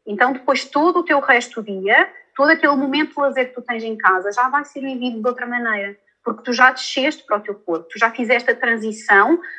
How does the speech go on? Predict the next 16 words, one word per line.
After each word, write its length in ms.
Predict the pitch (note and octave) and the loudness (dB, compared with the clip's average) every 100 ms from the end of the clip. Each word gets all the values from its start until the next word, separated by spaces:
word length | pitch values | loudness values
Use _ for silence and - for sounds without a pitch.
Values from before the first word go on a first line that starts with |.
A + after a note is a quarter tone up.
| - | -10
de 200 | G#3+ C4 | -2 2
um, 240 | D#4+ D4+ | 2 0
de 100 | B3 | -2
um 80 | D4 | -2
estado 460 | D4 - C#4 C4 A#3+ | -2 4 6 6 4
muito 380 | B3+ D4 C4 C4 | -2 -2 -4 -6
linear 580 | B3 A#3+ G#3 G3+ G3 | -4 0 4 6 4
de, 260 | G3+ A#3 A3+ | 0 0 0
de, 480 | F#3 A3+ A3 G3+ E3+ | -2 0 2 0 -2
de 120 | A3 | -8
produção 600 | - G#3 - - G#3 B3+ | -4 -8 -4 2 2 2
para 280 | - C4 D4 | 2 2 2
um 80 | C#4 | -2
estado 440 | - A3 G#3 G3+ | -4 0 0 -2
de 100 | G3+ | -6
relaxamento, 720 | G3 F#3+ F#3 - F#3+ F3 - | -6 -6 -6 -8 -8 -8 -10